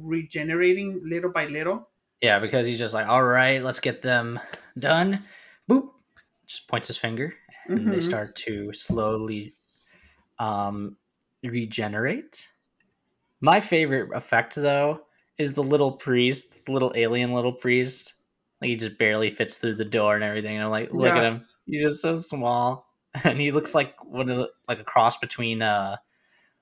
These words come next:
Speaker 2: um,
Speaker 1: He looks
Speaker 2: kinda
Speaker 1: like
Speaker 2: like
Speaker 1: an alien,
Speaker 2: Sl-,
Speaker 1: though.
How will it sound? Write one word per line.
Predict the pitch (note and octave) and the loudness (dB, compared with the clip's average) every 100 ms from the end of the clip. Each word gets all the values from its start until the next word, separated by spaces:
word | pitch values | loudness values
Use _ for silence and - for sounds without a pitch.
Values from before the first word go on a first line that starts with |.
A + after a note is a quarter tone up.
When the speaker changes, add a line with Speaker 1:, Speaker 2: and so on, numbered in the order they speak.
| _ - | _ -8
Speaker 2:
um, | B2+ A2 G2+ F#2+ F#2+ F#2+ F#2 F#2+ _ _ _ _ - | -2 0 0 0 -4 -6 -10 -12 _ _ _ _ -12
Speaker 1:
He | G3 | -6
looks | B3+ | -2
Speaker 2:
kinda | - F#3+ | 0 2
Speaker 1:
like | D#3 | 0
Speaker 2:
like | C#3+ | 0
Speaker 1:
an | E3+ | 0
alien, | F#3 F#3+ D#3 | 0 -2 -4
Speaker 2:
Sl-, | D3 | -6
Speaker 1:
though. | D3 | -8